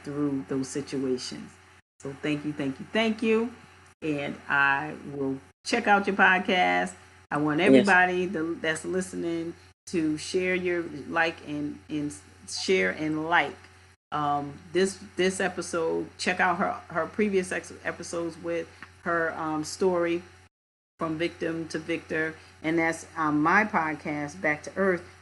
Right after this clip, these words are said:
Speaker 1: episode fifteen and sixteen. And then go check out Miss Alicia to continue that story and your journey.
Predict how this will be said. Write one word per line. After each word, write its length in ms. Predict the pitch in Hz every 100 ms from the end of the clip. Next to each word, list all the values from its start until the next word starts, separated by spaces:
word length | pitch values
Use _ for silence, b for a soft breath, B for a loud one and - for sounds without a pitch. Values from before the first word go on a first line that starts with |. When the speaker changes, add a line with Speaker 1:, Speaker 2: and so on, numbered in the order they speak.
| -
Speaker 1:
episode 480 | 170 170 - 165 151
fifteen 460 | - 156 - 156 151
and 120 | 147
sixteen. 640 | - 151 - 143 131 147 - _ -
And 140 | 143
then 160 | 151 156
go 160 | 160 151
check 280 | - 151
out 160 | 156 127
Miss 200 | 147 -
Alicia 600 | 151 151 147 151 143 139 - - -
to 100 | 151
continue 520 | 147 147 165 147 143
that 240 | 139 131
story 500 | 127 - 139 131 143 -
and 200 | 139 143
your 100 | 139
journey. 460 | 139 135 123 135